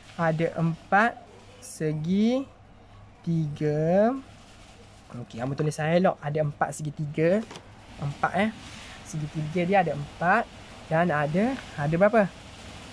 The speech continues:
Ada satu segi empat sa-, sama. Kamu tulis elok lah.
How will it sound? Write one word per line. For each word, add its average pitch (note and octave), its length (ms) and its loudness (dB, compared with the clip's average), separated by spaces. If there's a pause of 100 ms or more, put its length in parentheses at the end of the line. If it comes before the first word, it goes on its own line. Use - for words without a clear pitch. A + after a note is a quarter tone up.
(160)
Ada D#3 600 6 (1500)
satu G#3 880 0 (720)
segi E3+ 800 2 (880)
empat E3+ 800 2 (240)
sa-, G3+ 480 2 (480)
sama. D3 320 0
Kamu G#3 240 2
tulis A3 240 0
elok D#3 160 2
lah. D#3 160 0